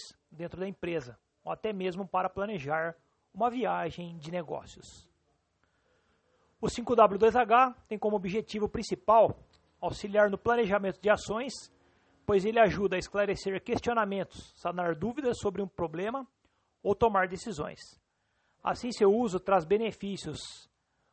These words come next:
ah, como facilidade na compreensão de fatos e melhor aproveitamento de informações. Isso acontece pois o cinco W dois H ajuda a obter respostas que clareiam cenários e ajudam a organizar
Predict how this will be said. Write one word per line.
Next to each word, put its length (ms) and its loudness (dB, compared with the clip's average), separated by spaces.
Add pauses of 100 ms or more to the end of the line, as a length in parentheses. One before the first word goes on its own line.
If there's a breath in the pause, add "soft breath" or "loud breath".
(120)
ah, 100 -10
como 540 2
facilidade 840 2
na 120 -4
compreensão 520 -6
de 140 -8
fatos 460 0 (260)
e 80 -12
melhor 300 4
aproveitamento 580 -2
de 80 -12
informações. 600 -4 (1120)
Isso 180 -6
acontece 540 0
pois 200 0
o 60 -8
cinco 260 -6
W 300 6
dois 140 2
H 520 2
ajuda 300 -2
a 40 0
obter 340 -4
respostas 720 2
que 80 -20
clareiam 560 0
cenários 720 -2
e 100 -4
ajudam 560 2
a 20 4
organizar 720 0